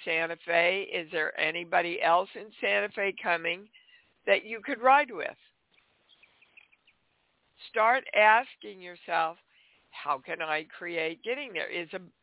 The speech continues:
is there a bus?" That goes from Santa Fe to Albuquerque or where,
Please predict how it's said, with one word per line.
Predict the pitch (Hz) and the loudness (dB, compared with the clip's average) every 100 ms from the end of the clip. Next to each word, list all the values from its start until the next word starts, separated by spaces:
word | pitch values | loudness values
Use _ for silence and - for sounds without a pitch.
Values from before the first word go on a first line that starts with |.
| - | -8
is | 156 156 | -4 0
there | 143 | 4
a | 165 | 4
bus?" | 196 311 277 - _ _ _ _ _ - | 6 6 6 0 _ _ _ _ _ -12
That | 175 - | -10 -4
goes | 170 156 156 - | -4 -4 -8 -10
from | 170 151 - - _ _ _ _ _ _ _ _ _ _ _ _ _ _ _ _ _ _ - | -6 -6 -8 -18 _ _ _ _ _ _ _ _ _ _ _ _ _ _ _ _ _ _ -6
Santa | 175 160 | -4 -4
Fe | 160 160 147 | -4 -4 -2
to | 151 | 0
Albuquerque | 139 139 - - 147 - - - | 2 2 0 -12 -12 -12 -14 -12
or | - 143 | -12 -8
where, | 160 - 143 | -6 -6 -10